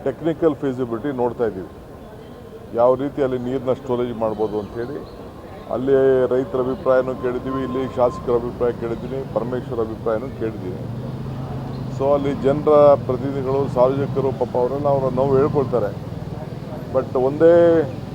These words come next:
ಆ, ಇದರಲ್ಲಿ ಮಾಡೋಕ್ಕೆ ಸಾಧ್ಯನಾ ಅಂತ. ಆಮೇಲೆ ಇನ್ನೊಂದು ಎರಡು ಮೂರು ಕೆರೆಗಳು ಹೇಳಿದ್ದಾರೆ, ನಮ್ಮಲ್ಲೇ ಬೇಕಾದ್ರೆ ಒಂದು ಎರಡು ಮೂರು ಕೆರೆ,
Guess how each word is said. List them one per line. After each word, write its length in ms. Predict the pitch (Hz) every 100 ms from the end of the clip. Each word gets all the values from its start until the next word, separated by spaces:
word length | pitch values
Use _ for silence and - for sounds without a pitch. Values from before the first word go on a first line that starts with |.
| - - -
ಆ, 240 | 127 131 127
ಇದರಲ್ಲಿ 360 | 131 135 139
ಮಾಡೋಕ್ಕೆ 400 | 139 127 131 117
ಸಾಧ್ಯನಾ 380 | 131 117 131 117
ಅಂತ. 260 | 110 107 151
ಆಮೇಲೆ 520 | 147 147 147 147 143
ಇನ್ನೊಂದು 300 | 147 151 151
ಎರಡು 180 | 143 139
ಮೂರು 180 | 143 131
ಕೆರೆಗಳು 340 | 143 156 170
ಹೇಳಿದ್ದಾರೆ, 640 | 147 143 135 117 110 -
ನಮ್ಮಲ್ಲೇ 340 | 131 143 151 147
ಬೇಕಾದ್ರೆ 340 | 143 143 147
ಒಂದು 180 | 135 127
ಎರಡು 120 | 123
ಮೂರು 240 | 120 120
ಕೆರೆ, 520 | 127 127 135 131 127